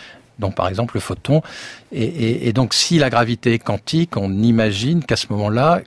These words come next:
quand, euh, j'ai deux masses qui, euh, qui, qui interagissent, en fait elles interagissent en émettant aussi, en échangeant des particules, euh, qu'on appelle le graviton.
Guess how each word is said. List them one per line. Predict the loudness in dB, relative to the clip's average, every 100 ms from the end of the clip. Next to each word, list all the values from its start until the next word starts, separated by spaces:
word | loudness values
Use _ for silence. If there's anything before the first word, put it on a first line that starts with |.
| -6
quand, | -8 -8 -4
euh, | -2 -2
j'ai | -4 -2 0 2
deux | 2 4
masses | 4 2 0 -6 -12
qui, | -12 -6 -4 -2 -2 -2
euh, | -2 -4 -4 -6 -8 -10
qui, | -10 -8 -8
qui | -6 -4
interagissent, | 0 2 2 0 -4 -6 -18 -20 -20 -14
en | -6
fait | -4 -2
elles | 0
interagissent | 0 0 0 -4
en | -2 0
émettant | 2 2 2 0
aussi, | 0 -4 -4 -4 -2
en | 0
échangeant | 2 2 2 0
des | 0
particules, | -4 -6 -12 -6 -2 -2 -4 -10 -18 -18 -16 -6
euh, | -4 -4 -6
qu'on | -8 -8
appelle | -4 -2
le | 2
graviton. | 0 -2 -8 -12